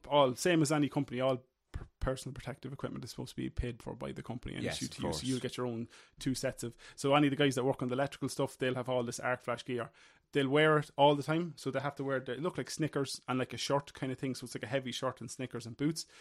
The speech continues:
Speaker 1: They'll wear that when they're in and out of the electric room, and then if they go to do any live switching, where they need to maybe,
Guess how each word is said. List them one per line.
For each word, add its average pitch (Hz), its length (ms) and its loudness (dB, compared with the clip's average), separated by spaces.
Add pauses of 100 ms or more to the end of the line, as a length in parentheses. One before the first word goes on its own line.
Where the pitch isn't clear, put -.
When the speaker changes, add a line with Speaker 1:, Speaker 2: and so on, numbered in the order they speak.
(180)
Speaker 1:
They'll 131 100 -4
wear 147 200 4
that 135 180 4
when 131 100 2
they're 127 120 4
in 135 120 4
and 131 140 0
out 123 100 4
of 120 80 -4
the 127 60 -2
electric 131 400 -2
room, 131 180 0
and 120 140 -4
then 131 100 -4
if 127 100 -8
they 135 80 -6
go 135 260 0
to 127 260 -4
do 131 180 -2
any 120 180 0
live 127 280 0
switching, 139 400 -2 (340)
where 131 140 -2
they 127 100 -2
need 131 240 -2
to 123 180 -2
maybe, 123 420 -2